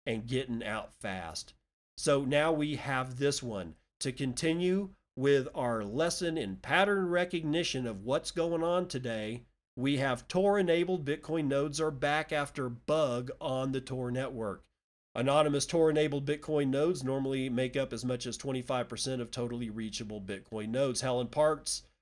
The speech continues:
from Cointelegraph sometime this morning. According to the latest data from node monitoring resource Bitnodes, Tor-enabled Bitcoin nodes are back to normal following almost a full swing crash in early January of twenty twenty-one.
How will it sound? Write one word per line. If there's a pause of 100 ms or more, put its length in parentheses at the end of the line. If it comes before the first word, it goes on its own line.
(120)
from
Cointelegraph
sometime
this
morning.
According
to
the
latest
data
from
node (380)
monitoring
resource
Bitnodes,
Tor-enabled
Bitcoin
nodes
are
back
to
normal (280)
following (140)
almost
a
full
swing
crash
in
early
January
of
twenty
twenty-one.